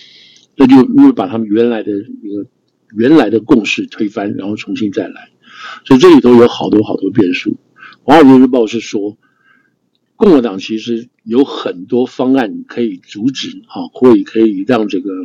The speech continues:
政府关门不要发生，不要发生。可是大家不知道选哪一个比较好，你知道吗？他现在搞不好有十个案子，每一个案子都可以让政府停，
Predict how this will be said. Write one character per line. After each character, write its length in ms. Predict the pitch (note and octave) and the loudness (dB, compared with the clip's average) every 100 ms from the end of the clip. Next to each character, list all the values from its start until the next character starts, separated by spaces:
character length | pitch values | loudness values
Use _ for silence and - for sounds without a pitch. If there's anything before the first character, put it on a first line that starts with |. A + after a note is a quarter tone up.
| C#4 - _ _ | -10 -12 _ _
政 280 | - C3 A2 | 0 2 2
府 180 | F2+ F2 | -4 -4
关 240 | A#2+ A#2 | 0 0
门 260 | F#2+ G2 - | 0 -4 -8
不 100 | - | -2
要 80 | A2 | -2
发 200 | F#2+ G#2 | -2 -6
生， 280 | A2 G2+ B2 _ _ _ _ _ _ _ _ _ _ _ - | -4 -6 -6 _ _ _ _ _ _ _ _ _ _ _ 0
不 80 | |
要 80 | B2 | 0
发 180 | A2 F#2+ | 0 -2
生。 280 | G2+ F#2 B2 | -4 -6 -8
可 140 | - A2+ | -6 0
是 140 | C#3+ | 2
大 120 | C#3 | 4
家 140 | B2 B2 | 4 2
不 100 | B2 | -2
知 160 | A#2+ | 0
道 140 | B2 B2+ | 0 0
选 240 | - G2 | -2 -4
哪 140 | G#2 E2+ | -4 -6
一 100 | F#2+ | -6
个 140 | G#2+ | -6
比 80 | - | -6
较 140 | - | -8
好， 240 | F#2 - _ _ _ _ _ _ | -10 -12 _ _ _ _ _ _
你 100 | - | -14
知 60 | F#2+ | -12
道 60 | F2 | -8
吗？ 60 | F2 | -10
他 160 | - C3 | 0 4
现 100 | D3 | 6
在 80 | B2+ | 6
搞 160 | F#2+ | 4
不 60 | G#2 | 2
好 60 | A2 | 2
有 60 | |
十 300 | - - A2+ | 0 -6 -2
个 140 | C3 C3 | 0 0
案 200 | G#2+ F2+ | -2 -8
子， 220 | - - _ _ _ _ _ _ _ _ _ - | -12 -20 _ _ _ _ _ _ _ _ _ -4
每 140 | A#2+ | 2
一 60 | D#3 | 4
个 80 | G3 | 4
案 60 | |
子 60 | C3 | 2
都 100 | C#3+ | 2
可 100 | C3 | 2
以 40 | |
让 160 | C3+ B2 | 0 -2
政 180 | C3+ G2+ | -6 -6
府 80 | E2+ | -14
停， 380 | - E2+ F#2 | -18 -18 -18